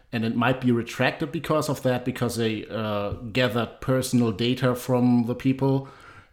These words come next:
and public, uh, publicized it with real names and not, uh, anonymizes, and this might be against the law, and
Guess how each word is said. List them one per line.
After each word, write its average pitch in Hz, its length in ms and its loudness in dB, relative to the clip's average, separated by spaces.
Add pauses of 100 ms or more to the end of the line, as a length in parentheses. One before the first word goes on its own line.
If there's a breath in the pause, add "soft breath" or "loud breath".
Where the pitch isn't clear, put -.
(100)
and 113 420 0 (140)
public, 123 460 -2
uh, 135 60 -4
publicized 127 720 0
it 123 160 -6
with - 400 -8 (140)
real 117 240 0
names 120 480 0
and 104 220 -6
not, 101 320 -8
uh, 151 60 -12
anonymizes, 120 1080 -2
and 98 320 -8
this 98 180 -14
might 107 240 -2
be 107 100 -6
against 98 340 -10
the 98 80 -10
law, 107 240 -4
and 107 320 -6